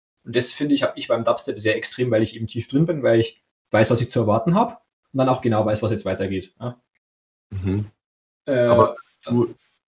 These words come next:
Speaker 2: aber du sagst, du hörst lieber passiv. Heißt es, du würdest gar nicht so gern auf ein Festival gehen?
Speaker 1: Nee, nee, doch auch, schon, absolut. Ähm, da geht's jetzt nur drum, wenn ich aktiv Musik höre, dann wird's diverser.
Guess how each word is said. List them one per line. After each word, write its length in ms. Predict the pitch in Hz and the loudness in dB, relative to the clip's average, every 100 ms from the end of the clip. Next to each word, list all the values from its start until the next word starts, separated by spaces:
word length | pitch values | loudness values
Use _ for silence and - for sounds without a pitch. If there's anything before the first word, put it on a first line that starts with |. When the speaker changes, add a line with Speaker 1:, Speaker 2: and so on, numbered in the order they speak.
| _ | _
Speaker 2:
aber 180 | - 104 | 0 0
du 60 | 104 | 2
sagst, 240 | 117 117 | 0 0
du 60 | 120 | 2
hörst 260 | 117 113 | 2 2
lieber 220 | 120 107 101 | 0 0 0
passiv. 680 | - 139 - 98 113 139 - _ | 0 -8 -4 -2 0 -2 -8 _
Heißt 220 | - 110 - | -4 -4 -4
es, 100 | 120 | -6
du 120 | 104 | 2
würdest 240 | 123 123 | 2 2
gar 120 | 107 | 2
nicht 140 | 117 127 | 2 2
so 80 | 113 | 0
gern 180 | 107 110 | 0 0
auf 120 | 107 | -4
ein 60 | 98 | -4
Festival 480 | 113 117 - 87 87 | -4 -4 -4 -2 -2
gehen? 360 | 90 90 131 - _ _ _ _ _ _ _ _ - - | 0 2 0 -2 _ _ _ _ _ _ _ _ -8 2
Speaker 1:
Nee, 100 | 214 | 4
nee, 140 | 202 | 4
doch 220 | - 202 185 | 4 0 4
auch, 220 | 175 - | 2 2
schon, 220 | - - | -4 -4
absolut. 460 | - - 160 - - | -4 -2 -2 -2 -2
Ähm, 580 | 156 156 156 151 143 - | 4 4 4 -2 -6 -6
da 120 | 139 | -4
geht's 180 | 151 170 | -2 -2
jetzt 140 | 170 | -2
nur 120 | 143 170 | -4 0
drum, 220 | 165 120 | 0 -2
wenn 120 | 139 | -2
ich 220 | 135 - | -2 -4
aktiv 300 | 104 - 160 | -8 -4 -6
Musik 280 | 135 131 175 | -4 -6 -4
höre, 80 | 143 | -2
dann 120 | 143 | 0
wird's 160 | 139 - | 0 0
diverser. 600 | 127 113 107 92 - | 0 0 0 -2 -6